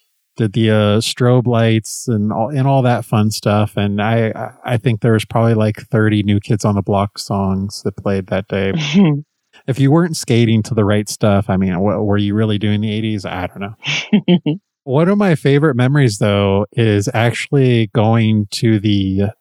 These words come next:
Speaker 1: arcade they had there, and they had the Teenage Mutant Ninja Turtles arcade game, which I was just completely obsessed with. Me and a couple of my friends went there, and we just popped our quarters in, and, dude, we were playing Teenage Mutant Ninja Turtles for, I,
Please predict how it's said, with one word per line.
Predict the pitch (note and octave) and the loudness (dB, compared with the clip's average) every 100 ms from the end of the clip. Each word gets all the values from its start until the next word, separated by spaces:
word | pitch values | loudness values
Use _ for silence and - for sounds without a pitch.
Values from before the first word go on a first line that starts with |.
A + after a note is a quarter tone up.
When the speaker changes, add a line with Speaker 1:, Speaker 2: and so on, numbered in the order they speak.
| _ - | _ -4
Speaker 1:
arcade | B2 F#2 F#3 A3+ | -2 0 0 2
they | A#2 | 0
had | F#2+ F#2+ F2 | 0 0 -2
there, | G2+ F#2+ F#2+ | -2 0 0
and | G#2 A2 | 0 0
they | G#2+ | 0
had | A#2+ A#2+ | 0 0
the | A2 G#2 | 0 -2
Teenage | G2+ - B2+ C3+ C3 | -4 -4 0 0 0
Mutant | B2+ B2 A#2+ A2+ | -2 0 0 0
Ninja | - | -2
Turtles | B2+ A2+ G2+ | -2 0 0
arcade | F#2 F#2 - G#2 F#2+ | 0 -4 -2 -2 -2
game, | G2+ G2 G#2 | -4 -2 0
which | A2 - A2+ | 0 -2 -2
I | A#2+ | 2
was | B2 A#2+ | 2 2
just | B2 A2 - - | 0 -2 -4 -8
completely | - A#2 - D3+ E3+ E3 D3+ C3+ B2 | -2 -2 -2 0 0 0 0 0 0
obsessed | A#2 - - - A#2 A#2+ - | -2 -4 -10 -2 0 0 -2
with. | F2 F2 F#2 - _ _ _ _ - | -6 -4 -6 -8 _ _ _ _ -4
Me | C3+ D3 D#3+ | 0 4 4
and | C#3 | 2
a | B2 | 0
couple | C#3 D#3 | -2 0
of | |
my | E3 D3 | 0 2
friends | B2+ G#2+ G2+ | 2 2 2
went | G#2 G2 | 0 0
there, | G#2 G2+ G#2 | 0 2 0
and | G#2 | 2
we | G#2 | 0
just | G2 A2 | 0 -4
popped | - G#2+ - | -2 0 2
our | A2+ | 0
quarters | - A2+ G#2+ A2+ A2 | 2 0 2 2 0
in, | A#2+ A#2+ B2 B2 - | 0 2 0 -2 -4
and, | A2+ A2 G#2 G2+ | -2 0 0 -2
dude, | B2+ B2 | 0 0
we | A2 A#2+ D3 | 2 2 2
were | F#3+ F#3 | 2 0
playing | - B2+ A#2+ B2+ A#2+ | -2 0 2 2 0
Teenage | - A#2+ A#2 - | -2 0 0 0
Mutant | A#2 A#2+ G#2+ G#2+ | -2 0 0 0
Ninja | A2 | -2
Turtles | - G#2 G#2 G#2+ G#2+ | -2 0 2 2 0
for, | - G2+ - | -2 -4 -2
I, | A2+ C#3+ | -4 -4